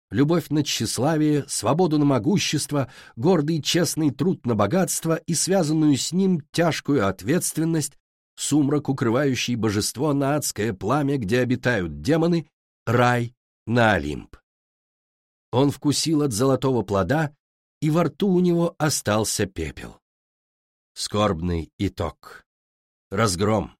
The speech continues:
банкротство, падение, гибель, поругание всех надежд, уничтоженных злобным смехом, беспредельное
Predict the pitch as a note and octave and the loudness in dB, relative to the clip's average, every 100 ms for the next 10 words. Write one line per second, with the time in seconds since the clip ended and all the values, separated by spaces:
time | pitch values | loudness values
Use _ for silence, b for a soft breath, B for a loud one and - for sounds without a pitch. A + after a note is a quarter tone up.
0 | _ _ F#2+ A#2 G#2+ A2 B2 - - - | _ _ -2 -2 0 0 0 -2 -10 -12
1 | - G#2+ B2+ C3 F2+ B1+ - D2 F2 C3+ | -6 0 2 2 0 -6 -16 -14 -4 -2
2 | G#2 C2 - A2+ C#3 C#3 D#3 D3+ D3 C#3 | -2 -4 -8 0 2 4 2 2 0 0
3 | - C#3+ C3 A2+ A2 G2+ D#3+ - - _ | -2 -2 -2 -2 0 2 0 0 -8 _
4 | _ - D3+ C#3+ - F#3 C#3+ D#3 D#3+ C3+ | _ 0 2 2 2 0 2 2 0 0
5 | E2 A2 C3+ G2 G2+ F2 - G#2 D3 C#3+ | 0 2 2 2 0 0 -2 0 -2 -2
6 | C#3 - _ _ - D#3+ - E3+ E3+ A2 | -10 -10 _ _ -2 0 0 0 0 4
7 | B2+ B2 A#2 A#2 A2+ | 2 2 -2 -4 -8